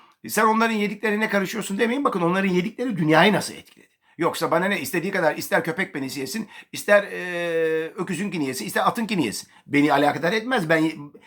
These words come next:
yemedikten ya da bana yedirmedikten sonra. Ne yer-, ne bok yerse yesin. Ama, e, dünyayı etkiliyor. E, ne bok yerse yesin diyerek geçemiyoruz işte.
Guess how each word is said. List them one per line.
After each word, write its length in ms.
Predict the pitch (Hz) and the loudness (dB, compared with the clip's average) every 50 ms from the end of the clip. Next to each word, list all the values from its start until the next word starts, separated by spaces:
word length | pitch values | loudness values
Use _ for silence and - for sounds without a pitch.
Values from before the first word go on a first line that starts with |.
| - _ | -16 _
yemedikten 520 | 127 151 165 160 156 139 139 - - 151 | 2 2 4 4 4 0 0 0 2 2
ya 160 | 147 147 147 143 | 4 4 4 2
da 100 | 139 127 | 4 4
bana 160 | 139 147 175 | 4 4 4
yedirmedikten 640 | 175 143 120 120 131 120 110 101 98 - - 104 101 | 4 2 0 -2 -6 -8 -8 -10 -12 -10 -10 -10 -10
sonra. 300 | - - 76 71 76 _ _ _ _ _ | -10 -12 -16 -18 -20 _ _ _ _ _
Ne 80 | 131 160 | -2 -2
yer-, 240 | 143 135 123 123 117 | 0 0 -2 -4 -2
ne 140 | 170 180 185 | 0 0 2
bok 140 | 180 151 139 | 2 0 0
yerse 220 | 135 131 143 196 | -4 -4 -2 -2
yesin. 240 | 233 208 - 175 - - - - _ | -2 -2 -4 -6 -8 -10 -16 -18 _
Ama, 400 | - - 233 381 381 349 214 - - - - - - - _ | 4 4 6 6 6 4 4 -2 -12 -20 -20 -20 -20 -18 _
e, 80 | - 127 | -10 -8
dünyayı 560 | 139 135 120 139 147 151 147 143 151 190 330 | -8 -6 -2 0 0 2 4 4 4 4 2
etkiliyor. 460 | 370 403 392 - 381 359 349 330 - - _ _ _ - | 0 -4 -6 -8 -4 -4 -4 -4 -4 -10 _ _ _ -10
E, 100 | 120 123 | -6 -6
ne 100 | 131 135 | -2 -2
bok 160 | 151 143 - | -2 -2 2
yerse 240 | 160 147 143 143 170 | 0 0 2 0 -2
yesin 220 | 156 135 165 170 | -2 -2 -4 -2
diyerek 260 | 160 170 180 214 240 | -2 0 0 0 0
geçemiyoruz 540 | 247 214 202 247 302 339 339 302 185 123 110 | -2 -2 -2 0 -2 0 0 -2 -2 -4 -6
işte. 240 | 101 - - 85 | -8 -10 -12 -14